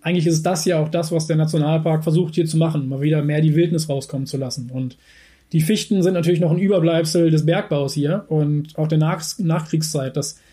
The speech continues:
Fichten als schnell wachsender Rohstoff angebaut worden sind und ja gar nicht natürlich eigentlich hier vorkommen.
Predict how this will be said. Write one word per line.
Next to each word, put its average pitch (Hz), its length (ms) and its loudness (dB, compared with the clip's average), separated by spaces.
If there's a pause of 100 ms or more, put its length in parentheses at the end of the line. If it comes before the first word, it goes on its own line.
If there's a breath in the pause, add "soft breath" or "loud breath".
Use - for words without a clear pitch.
(140 soft breath)
Fichten - 360 -2
als 151 140 0
schnell 175 220 2
wachsender 165 300 0
Rohstoff 170 420 0
angebaut 165 440 2
worden 139 240 -2
sind 165 360 -2
und 156 280 2
ja 143 80 -2
gar 147 240 0
nicht 165 280 0
natürlich 185 500 2
eigentlich 165 220 0
hier 160 120 0
vorkommen. 156 500 -2